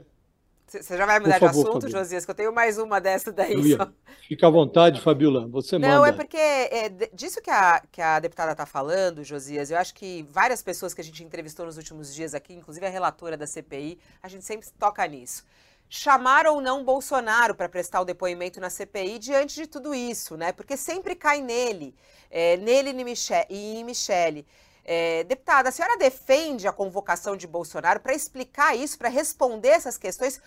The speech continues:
Speaker 1: Por que essa resistência de muitos parlamentares em chamar o Bolsonaro pra prestar depoimento na C P I?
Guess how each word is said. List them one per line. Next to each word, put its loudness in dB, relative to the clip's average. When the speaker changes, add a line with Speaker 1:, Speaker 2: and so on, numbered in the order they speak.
Speaker 1:
Por -6
que -12
essa 2
resistência -2
de -4
muitos -2
parlamentares 0
em -6
chamar 2
o -4
Bolsonaro -2
pra -12
prestar -8
depoimento -10
na -12
C -14
P -8
I? -12